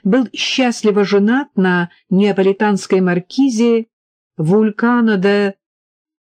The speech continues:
Черчимаджоре. Маркиза обожала свою заловку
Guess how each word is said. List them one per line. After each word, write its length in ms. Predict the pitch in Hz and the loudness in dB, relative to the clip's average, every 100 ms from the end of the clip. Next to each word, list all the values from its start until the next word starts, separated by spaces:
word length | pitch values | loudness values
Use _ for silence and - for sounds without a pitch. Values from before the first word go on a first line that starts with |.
| _ _ | _ _
Черчимаджоре. 1500 | - - 226 - - 226 208 208 160 156 202 196 165 147 127 - _ _ _ _ _ _ | -8 -2 -2 -2 -2 0 2 0 -2 0 2 2 0 -2 -6 -12 _ _ _ _ _ _
Маркиза 640 | - 208 220 294 262 208 196 - - | -2 -2 0 -2 0 0 -2 -8 -12
обожала 720 | 320 294 285 233 208 185 175 | -6 -2 0 0 0 0 0
свою 320 | 175 - 175 170 | -2 0 0 0
заловку 760 | 170 165 170 214 - 349 392 | 0 0 0 -2 -4 -2 -2